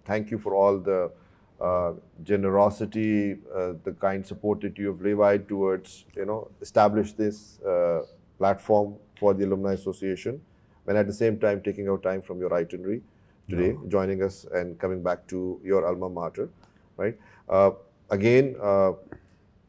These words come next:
Speaker 1: voice out to all of our alumni globally, uh, who are seeing this, who will see this video. Okay, we are establishing, reigniting our Alumni Association.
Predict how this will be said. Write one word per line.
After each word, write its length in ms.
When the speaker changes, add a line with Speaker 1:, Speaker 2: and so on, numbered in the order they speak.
Speaker 1:
voice 280
out 180
to 140
all 260
of 140
our 200
alumni 440
globally, 540
uh, 60
who 180
are 60
seeing 400
this, 280
who 100
will 140
see 200
this 200
video. 420
Okay, 160
we 300
are 400
establishing, 840
reigniting 720
our 120
Alumni 300
Association. 720